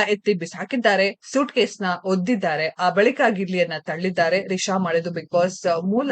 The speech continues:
ನಿಯಮಗಳಿಗೆ ವಿರುದ್ಧವಾಗಿದೆ. ಕಳೆದ ಸೀಸನ್‌ಗಳಲ್ಲಿ ಈ ರೀತಿ ಮಾಡಿದಾಗ ತಕ್ಷಣವೇ ಅವರನ್ನ ದೊಡ್ಡ ಮನೆಯಿಂದ ಹೊರಕ್ಕೆ ಹಾಕಲಾಗಿತ್ತು. ಈ ಬಾರಿಯೂ ಅದೇ ರೀತಿ ಮಾಡಲಾಗುತ್ತದೆಯೇ ಎನ್ನುವ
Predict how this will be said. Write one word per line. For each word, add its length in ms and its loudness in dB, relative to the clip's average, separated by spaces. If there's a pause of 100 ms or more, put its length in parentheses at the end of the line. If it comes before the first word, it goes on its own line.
ನಿಯಮಗಳಿಗೆ 600 -2
ವಿರುದ್ಧವಾಗಿದೆ. 800 -6 (420)
ಕಳೆದ 340 8
ಸೀಸನ್‌ಗಳಲ್ಲಿ 680 2
ಈ 220 -4
ರೀತಿ 300 -6
ಮಾಡಿದಾಗ 500 -2
ತಕ್ಷಣವೇ 480 -2
ಅವರನ್ನ 280 -4 (160)
ದೊಡ್ಡ 220 2
ಮನೆಯಿಂದ 240 -2
ಹೊರಕ್ಕೆ 400 -4
ಹಾಕಲಾಗಿತ್ತು. 680 -4
ಈ 140 0
ಬಾರಿಯೂ 360 4
ಅದೇ 340 2
ರೀತಿ 300 -2
ಮಾಡಲಾಗುತ್ತದೆಯೇ 800 0
ಎನ್ನುವ 400 0